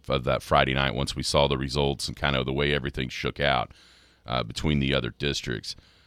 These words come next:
Looking ahead, man, there are some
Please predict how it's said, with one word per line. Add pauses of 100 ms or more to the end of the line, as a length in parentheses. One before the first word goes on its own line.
(500)
Looking
ahead,
man,
there
are
some